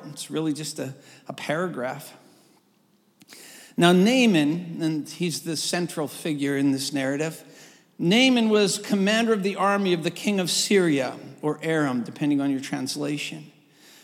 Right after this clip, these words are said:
He was a great man in the sight of the master, highly regarded because through him the Lord had given victory to Aram.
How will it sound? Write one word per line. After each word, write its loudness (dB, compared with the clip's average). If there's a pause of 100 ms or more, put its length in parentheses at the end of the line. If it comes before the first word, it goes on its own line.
He 0
was 8
a 10
great 2
man 0
in 0
the 0
sight 0
of -2
the -2
master, -2 (960)
highly 4
regarded 2 (320)
because 4
through 2
him 4
the 2
Lord 2
had -6
given 2
victory -2
to -8
Aram. -6